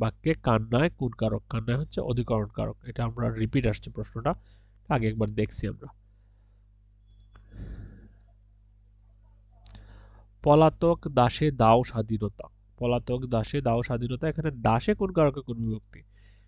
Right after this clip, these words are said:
এটা হচ্ছে সম্প্রদানের সপ্তমী বিভক্তি, সম্প্রদানের সপ্তমী বিভক্তি।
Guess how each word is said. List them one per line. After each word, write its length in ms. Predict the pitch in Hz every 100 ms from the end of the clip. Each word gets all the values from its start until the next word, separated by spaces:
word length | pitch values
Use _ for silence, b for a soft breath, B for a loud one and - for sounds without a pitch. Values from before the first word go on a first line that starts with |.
| _
এটা 80 | -
হচ্ছে 240 | 143 - 233
সম্প্রদানের 640 | - 180 156 156 156 185
সপ্তমী 460 | 233 170 - - 110
বিভক্তি, 440 | 107 107 101 - 110
সম্প্রদানের 580 | - 113 - 120 143 208
সপ্তমী 420 | - - 131 110
বিভক্তি। 420 | 107 107 110 -